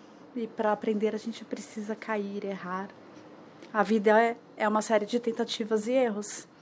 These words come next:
O meu pai, um homem muito inteligente, um homem lindo,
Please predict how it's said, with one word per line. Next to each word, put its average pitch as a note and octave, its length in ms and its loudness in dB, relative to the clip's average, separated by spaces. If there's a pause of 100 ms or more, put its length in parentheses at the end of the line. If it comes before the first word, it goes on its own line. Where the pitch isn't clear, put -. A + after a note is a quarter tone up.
(2500)
O A#3 60 10
meu A#3 180 12
pai, A#3+ 640 4 (960)
um A3 80 10
homem A3 340 8
muito A#3 300 4
inteligente, G#3+ 960 4 (100)
um G3 40 -4
homem G3 260 4
lindo, A#3+ 580 2